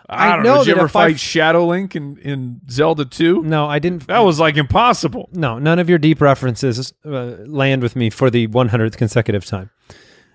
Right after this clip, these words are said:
Speaker 2: Uh, but
Speaker 1: Hmm.
Speaker 2: no, I, I could beat myself up and maybe distract the other version of myself enough to then beat him up.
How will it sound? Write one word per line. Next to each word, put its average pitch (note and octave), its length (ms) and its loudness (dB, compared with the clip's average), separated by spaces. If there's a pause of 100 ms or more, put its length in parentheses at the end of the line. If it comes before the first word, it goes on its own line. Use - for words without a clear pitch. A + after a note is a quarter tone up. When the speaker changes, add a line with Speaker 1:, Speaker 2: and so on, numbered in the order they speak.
(120)
Speaker 2:
Uh, D3+ 360 2 (120)
but F#3+ 200 0
Speaker 1:
Hmm. A3 60 0
Speaker 2:
no, C4 160 4
I, G3+ 280 2
I A3 140 2
could E3 260 -2
beat G#3+ 240 0
myself F3 580 0
up D3 160 2
and C#3+ 220 -2
maybe E3 260 2
distract D3+ 520 -2
the C#3 100 0
other E3 200 4
version B2+ 300 0
of B2+ 60 0
myself A#2 420 -2
enough B2+ 240 -4
to C3+ 80 -2
then C3 220 0
beat C3+ 220 0
him C#3+ 240 2
up. G#2+ 240 -2